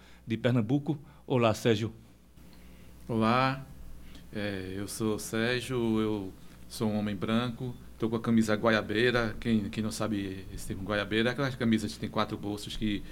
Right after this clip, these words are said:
Speaker 2: o pessoal no Caribe usa muito. E tô aqui à disposição pra gente conversar muito sobre, sobre a eleição.
Speaker 1: A outra pessoa que trouxemos até aqui é a coordenadora de engajamento da Marco Zero Conteúdo,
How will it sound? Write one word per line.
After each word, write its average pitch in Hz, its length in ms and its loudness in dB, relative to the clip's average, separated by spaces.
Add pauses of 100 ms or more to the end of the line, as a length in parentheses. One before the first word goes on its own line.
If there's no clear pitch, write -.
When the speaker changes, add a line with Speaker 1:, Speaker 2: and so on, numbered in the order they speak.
(120)
Speaker 2:
o - 20 -14
pessoal 113 240 2
no 104 60 4
Caribe 104 480 2
usa 113 240 6
muito. 120 500 2 (640)
E 107 720 2 (140)
tô 127 80 4
aqui 123 340 2
à 131 80 4
disposição 127 480 0
pra 123 160 0
gente 123 280 -2
conversar 110 560 0
muito 113 240 2
sobre, 110 500 2
sobre 110 220 0
a - 20 4
eleição. 107 400 0 (1300)
Speaker 1:
A 160 100 4
outra 175 220 8
pessoa 139 440 8
que 139 80 0
trouxemos 127 380 2
até 160 200 8
aqui 160 420 4 (360)
é 160 80 6
a 156 60 6
coordenadora 147 640 6
de 151 80 6
engajamento 139 580 8
da 123 140 4
Marco 120 340 2
Zero 101 240 2
Conteúdo, 151 640 6